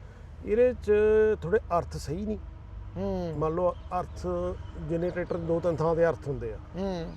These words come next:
Speaker 1: ਜੇ ਕਿਸੇ ਨੂੰ ਸਮੱਸਿਆ ਆਉਂਦੀ ਆ, ਪਹਿਲਾਂ ਸਾਰੇ ਅਰਥ ਛਿੱਲ ਕੇ,
Speaker 2: ਹੂੰ।
Speaker 1: ਰਗੜ ਕੇ, ਮਰੇਗ ਮਾਰਨਾ, ਅਰਥ ਦੁਬਾਰਾ ਲਾ ਦਿਓ।
Speaker 2: ਚੰਗੀ ਤਰ੍ਹਾਂ ਵੀ ਆਪ
Speaker 1: ਸੌ
Speaker 2: ਸਾਫ਼।
Speaker 1: ਪਰਸੈਂਟ ਉਹਦੇ ਨਾਲ ਹੋ ਜੂ ਠੀਕ, ਠੀਕ ਹੈ
Speaker 2: ਹੋ
Speaker 1: ਜੀ?
Speaker 2: ਜੂ ਠੀਕ ਆ।
Speaker 1: ਸੈਕਿੰਡ ਚੀਜ਼ ਹੁੰਦੀ ਆ ਜੋੜ, ਵਾਇਰਿੰਗ ਦੇ।
Speaker 2: ਹਾਂਜੀ।
Speaker 1: ਕੋਈ ਹੋ ਸਕਦਾ ਤੁਹਾਡਾ ਸਹੀ ਨਾ ਹੋਵੇ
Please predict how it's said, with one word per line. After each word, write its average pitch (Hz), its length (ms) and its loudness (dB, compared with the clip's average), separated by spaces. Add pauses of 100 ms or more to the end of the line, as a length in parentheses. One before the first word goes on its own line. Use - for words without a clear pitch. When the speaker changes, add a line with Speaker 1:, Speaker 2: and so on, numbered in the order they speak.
Speaker 1:
ਜੇ 170 180 2
ਕਿਸੇ 185 220 4
ਨੂੰ 208 100 6
ਸਮੱਸਿਆ 160 460 0
ਆਉਂਦੀ 170 320 2
ਆ, 185 100 2
ਪਹਿਲਾਂ 185 340 -2
ਸਾਰੇ 185 300 0
ਅਰਥ 160 280 0
ਛਿੱਲ 147 220 -2
ਕੇ, 175 260 -4 (280)
Speaker 2:
ਹੂੰ। 170 100 -6
Speaker 1:
ਰਗੜ 156 260 8
ਕੇ, 165 140 2
ਮਰੇਗ 156 260 6
ਮਾਰਨਾ, 156 380 4
ਅਰਥ 160 80 -4 (200)
ਦੁਬਾਰਾ 147 220 0
ਲਾ 139 180 0
ਦਿਓ। 107 100 -6 (280)
Speaker 2:
ਚੰਗੀ 202 260 2
ਤਰ੍ਹਾਂ 185 220 2
ਵੀ 185 80 4
ਆਪ 170 120 6
Speaker 1:
ਸੌ 175 80 10
Speaker 2:
ਸਾਫ਼। 180 140 8
Speaker 1:
ਪਰਸੈਂਟ 175 280 2
ਉਹਦੇ 185 140 -2
ਨਾਲ 190 240 0
ਹੋ 147 60 4
ਜੂ 127 200 -4
ਠੀਕ, 107 140 -8 (520)
ਠੀਕ 185 120 0
ਹੈ 220 60 6
Speaker 2:
ਹੋ 175 60 4
Speaker 1:
ਜੀ? 160 80 2
Speaker 2:
ਜੂ 143 140 -2
ਠੀਕ 131 260 -6
ਆ। 123 100 -6 (140)
Speaker 1:
ਸੈਕਿੰਡ 185 480 4
ਚੀਜ਼ 185 240 -2
ਹੁੰਦੀ 185 260 2
ਆ 208 80 4
ਜੋੜ, 151 400 4 (760)
ਵਾਇਰਿੰਗ 165 400 6
ਦੇ। 127 100 -2 (320)
Speaker 2:
ਹਾਂਜੀ। 156 400 0
Speaker 1:
ਕੋਈ 190 220 2
ਹੋ 170 160 2
ਸਕਦਾ 180 140 2
ਤੁਹਾਡਾ 180 220 2
ਸਹੀ 190 320 -2
ਨਾ 180 80 0
ਹੋਵੇ 117 240 -6